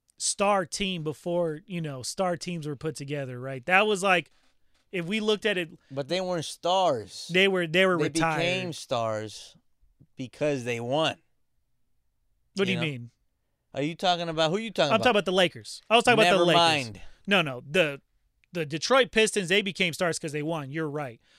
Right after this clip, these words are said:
Speaker 1: I was talking about they beat the vaunted
Speaker 2: Oh, yeah,
Speaker 1: Lakers,
Speaker 2: yeah, yeah,
Speaker 1: who
Speaker 2: you're
Speaker 1: had
Speaker 2: right.
Speaker 1: Shaq, Kobe, Car-, Karl Malone, Gary Payton.
Speaker 2: V P.
Speaker 1: I mean, that team was loaded. But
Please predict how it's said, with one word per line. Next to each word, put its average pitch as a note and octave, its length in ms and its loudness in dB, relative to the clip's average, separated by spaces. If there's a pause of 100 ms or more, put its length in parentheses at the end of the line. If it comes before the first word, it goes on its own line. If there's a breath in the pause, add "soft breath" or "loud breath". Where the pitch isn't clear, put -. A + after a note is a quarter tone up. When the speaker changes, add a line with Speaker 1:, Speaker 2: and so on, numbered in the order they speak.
(120)
Speaker 1:
I G#3+ 60 6
was B3 80 4
talking A#3 120 8
about F3+ 180 2
they F#3 120 2
beat F3 280 -6
the D#3 100 -8
vaunted D#3+ 600 -6
Speaker 2:
Oh, C#3 120 -10
yeah, F3 80 4
Speaker 1:
Lakers, C#3+ 320 2
Speaker 2:
yeah, B2 300 -2
yeah, A2+ 60 -4
Speaker 1:
who F#3+ 80 -2
Speaker 2:
you're F3 80 0
Speaker 1:
had C#3+ 100 -2
Speaker 2:
right. C3+ 100 -6
Speaker 1:
Shaq, E3 420 -2 (460)
Kobe, F#3 580 0 (320)
Car-, G3+ 340 -2
Karl G3 260 2
Malone, E3 760 0 (180)
Gary F#3 580 2
Payton. D#3 580 -2
Speaker 2:
V B2+ 320 -6
P. - 20 -20 (420)
Speaker 1:
I G3 100 -8
mean, D#3 160 -10
that G3+ 220 0
team D#3 240 -8
was A2+ 220 -14
loaded. D#3+ 800 0 (280 soft breath)
But G3+ 220 4